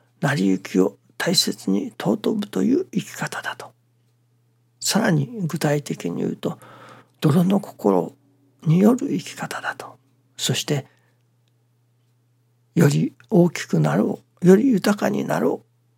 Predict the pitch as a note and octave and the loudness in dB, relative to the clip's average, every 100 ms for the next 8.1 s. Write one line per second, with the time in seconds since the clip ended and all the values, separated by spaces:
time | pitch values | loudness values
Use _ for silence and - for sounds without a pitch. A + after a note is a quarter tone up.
0 | _ _ _ _ _ _ _ _ _ - | _ _ _ _ _ _ _ _ _ -10
1 | - G#3+ - _ _ _ _ _ _ _ | 0 0 0 _ _ _ _ _ _ _
2 | _ _ _ _ - D3+ C#3+ C#3 - - | _ _ _ _ -6 -2 -2 -2 -4 -4
3 | - - - - - - C#3+ C#3 - D3 | -6 -8 -12 -14 -8 -2 0 0 0 0
4 | D3+ E3+ - D#3+ F#3+ G#3+ B3+ - F3+ E3 | 0 0 -2 -4 0 0 0 -2 -2 -2
5 | - D3+ - - - - - - - - | -6 -8 -8 -8 -8 -8 -8 -8 -10 -14
6 | - _ _ _ _ - C#3 D3+ - D#3+ | -20 _ _ _ _ -2 -2 -4 -10 -4
7 | F#3+ A3+ D#4 - - C4 - - - E3 | -2 -2 -6 -10 -8 -8 -10 -10 -10 -12